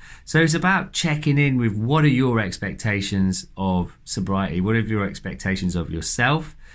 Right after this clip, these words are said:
and what are your expectations of other people in relation to your journey to sobriety?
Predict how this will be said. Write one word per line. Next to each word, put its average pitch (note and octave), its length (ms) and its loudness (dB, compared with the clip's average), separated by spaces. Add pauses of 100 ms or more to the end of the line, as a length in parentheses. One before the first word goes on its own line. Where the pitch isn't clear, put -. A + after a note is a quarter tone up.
(200)
and - 100 -8
what D#3+ 120 0
are G3 80 2
your D#3 440 -2
expectations B2+ 1000 0
of G#2+ 100 -2
other A2 180 0
people A2+ 680 2 (380)
in B2 120 0
relation A2+ 680 2 (180)
to G2+ 100 -6
your G2 120 4
journey F2 340 0
to F2 160 -6
sobriety? D#2 760 -6